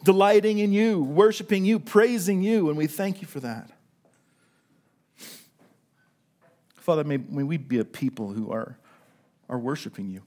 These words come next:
in spirit and truth. And also looking outside of ourselves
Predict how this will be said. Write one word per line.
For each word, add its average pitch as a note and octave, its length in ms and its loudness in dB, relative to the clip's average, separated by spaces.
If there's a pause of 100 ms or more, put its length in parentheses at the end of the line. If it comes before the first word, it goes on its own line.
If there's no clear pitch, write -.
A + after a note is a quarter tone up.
(120)
in - 60 -16
spirit - 320 -6
and - 80 -20
truth. - 340 -12 (2500)
And C3+ 140 -2
also C3 200 -2
looking A#2+ 300 -4
outside A#2 340 -4
of A#2 120 -6
ourselves E2 500 -12